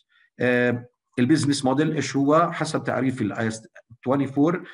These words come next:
هو business model is a det-، is determined by the entity's key management personnel، وهو اللي هو نموذج العمل، استراتيجيتنا لمدة ثلاث سنوات لقدام،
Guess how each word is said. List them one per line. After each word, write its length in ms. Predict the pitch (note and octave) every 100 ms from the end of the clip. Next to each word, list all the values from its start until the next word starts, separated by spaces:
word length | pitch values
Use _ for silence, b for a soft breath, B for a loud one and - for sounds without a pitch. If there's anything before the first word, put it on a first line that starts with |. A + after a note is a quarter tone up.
| B -
هو 180 | A#2+ A2
business 340 | C#3 A#2 C3+
model 440 | - C3+ C#3+ D#3+ E3
is 260 | D#3 A2+
a 80 | A2+
det-، 720 | G#2 - C3+ - - A2 -
is 80 | A2
determined 480 | G#2+ A#2+ B2+ B2 G#2+
by 100 | A2
the 120 | G#2+ G#2
entity's 440 | A#2 A#2 A2+ G#2+
key 280 | - - D#3+
management 440 | C#3+ B2 G#2 G#2+ G2 A2+
personnel، 380 | A2+ D3+ F3 D3+
وهو 380 | B2 D#3+ F3 F3 B B B -
اللي 180 | C3
هو 200 | C3+ C#3+
نموذج 440 | B2+ B2 C3+ A2+ F#2+
العمل، 520 | F#2+ F#2+ F2+ E2+ E2 A#2+
استراتيجيتنا 800 | - B2 A#2 A#2 G#2+ B2 A#2 A2
لمدة 380 | A2 A2 G2+ - -
ثلاث 200 | B2+ G#2+
سنوات 520 | - G2+ G2 A2+ A2 G#2
لقدام، 840 | F2+ _ - F#2+ C#3+ E3 E3+